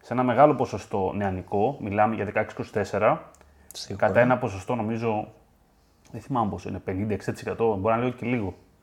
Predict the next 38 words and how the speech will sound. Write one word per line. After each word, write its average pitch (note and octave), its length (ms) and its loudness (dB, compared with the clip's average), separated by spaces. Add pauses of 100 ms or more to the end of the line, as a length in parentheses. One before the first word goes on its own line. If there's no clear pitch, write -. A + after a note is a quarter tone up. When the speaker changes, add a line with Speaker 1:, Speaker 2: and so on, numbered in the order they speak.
(440)
Speaker 2:
Να. F#2 180 -10 (160)
Speaker 1:
Αντίστοιχα, C3+ 440 0
αυτό A3 200 0
έχει G#3+ 260 0
γίνει F#3+ 220 2
και F#3+ 120 -4
στην E3+ 140 -4
Ελλάδα. E3 300 10
Εντάξει, B2 200 2
δεν C#3+ 100 2
έχει C#3+ 120 0
μεγάλη A2 220 4
διαφορά G#2 260 2
το G#2 80 -4
ηλικιακό G2 320 -2
κοινό. G#2+ 420 -2
Βέβαια, D3+ 200 0
υπάρχουν C3+ 560 4
και, - 100 -8
φυσικά - 260 2
και B2 60 2
υπάρχουν A#2 260 2
και G#2+ 60 0
μεγαλύτεροι G2+ 360 2
άνθρωποι F3 560 4
στο G2+ 320 2
TikTok. F3 340 2 (600)
Δεν C#3 140 0
είναι D#3+ 80 2
σαν E3 100 -2
το C3 180 0
Snapchat. G#2+ 420 2 (840)
Το A2 280 2 (100)
Snapchat B2 380 2 (100)
νομίζω A#2 280 2
ότι C3+ 240 2
ήταν, D3 320 0
ε, B2+ 460 -2